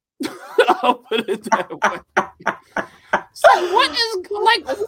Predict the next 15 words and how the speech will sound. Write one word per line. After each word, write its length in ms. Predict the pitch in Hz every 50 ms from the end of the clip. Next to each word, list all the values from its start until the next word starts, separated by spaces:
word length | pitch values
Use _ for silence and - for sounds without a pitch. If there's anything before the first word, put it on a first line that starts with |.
| - _ _ _ _ - 480
what 140 | 480 539 539
are 40 | 508
you 120 | 480 440
gonna 140 | 415 403 415
come 180 | 381 349 370 370
up 100 | - -
with 160 | 269 262 -
next? 400 | 285 269 196 156 - - - 233
This 200 | 247 277 262 269
is, 280 | 240 214 202 196 - - _ _ _ _ _ _ _ _ _ _ -
this 180 | 185 269 -
is 140 | 262 240 196
a 80 | 180 156
sobering 680 | - - - 190 196 208 - 240 240 233 226 226 254
show. 400 | 247 - 233 190 196 202 294 -